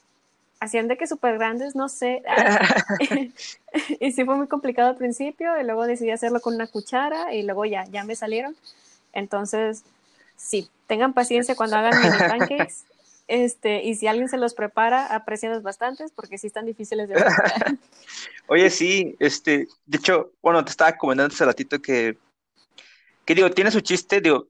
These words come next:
Speaker 2: de hecho me sorprendió que tú pudieras hacerlos con la cuchara, este,
Speaker 1: Ujú.
Speaker 2: eh, te, te, te, te estaba diciendo, yo te soy honesto, nunca he hecho los panquecitos yo, o sea,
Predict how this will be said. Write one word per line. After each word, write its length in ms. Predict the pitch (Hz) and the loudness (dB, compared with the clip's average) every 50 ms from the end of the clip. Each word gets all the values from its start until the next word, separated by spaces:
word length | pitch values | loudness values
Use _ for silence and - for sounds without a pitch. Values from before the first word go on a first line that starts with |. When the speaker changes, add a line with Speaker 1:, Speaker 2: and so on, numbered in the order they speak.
| _ - | _ -4
Speaker 2:
de 140 | 143 143 | 0 0
hecho 160 | 139 - 196 185 | 2 2 2 2
me 100 | 185 180 | 0 0
sorprendió 380 | 175 147 - - - 269 269 | 0 0 0 0 0 0 0
que 100 | - 165 | -2 -4
tú 160 | - - - | -6 -6 -12
pudieras 380 | - - 160 156 143 143 143 147 | -8 0 2 4 6 6 4 4
hacerlos 320 | 139 143 143 147 147 - | 2 2 2 2 2 2
con 140 | - - 131 | -2 -4 -4
la 80 | 113 110 | -4 -4
cuchara, 480 | - 123 - - 123 135 160 196 - _ _ _ _ | -6 -6 0 2 2 2 2 0 -2 _ _ _ _
este, 720 | 123 113 110 - - - - 113 113 113 113 127 117 - - _ _ _ _ - | -14 -14 -12 -14 -12 -8 -6 -4 -2 -2 -2 -4 -6 -10 -14 _ _ _ _ -6
Speaker 1:
Ujú. 340 | 240 220 214 240 254 294 - _ _ _ | -4 -4 -2 -2 -2 -4 -4 _ _ _
Speaker 2:
eh, 220 | - 120 117 - - _ - | -6 -4 -4 -6 -8 _ -4
te, 100 | 139 135 | -4 -4
te, 320 | - - 143 135 147 165 | -2 0 0 2 2 2
te, 140 | 165 - 160 | 2 2 -2
te 200 | 160 - - 160 | -2 -2 -4 -2
estaba 180 | 139 - 175 180 | 0 4 4 4
diciendo, 260 | 175 180 175 160 143 | 4 4 2 2 2
yo 140 | 135 127 123 | 0 0 -4
te 80 | - 147 | -6 -2
soy 140 | 151 170 160 | 0 2 2
honesto, 320 | 151 151 - - - 127 | 2 0 -4 -2 -4 -4
nunca 240 | 120 127 135 - 180 | -4 -4 -2 -2 -2
he 40 | 170 | 0
hecho 140 | - - 170 | 2 2 2
los 160 | 151 147 - | 2 2 0
panquecitos 640 | - 120 120 - - 113 - - - - 147 120 | 0 -2 -2 -2 -6 -10 -10 -8 -4 -2 0 2
yo, 160 | 127 147 180 220 | 4 4 2 2
o 60 | - | 0
sea, 160 | - - 143 | 0 0 2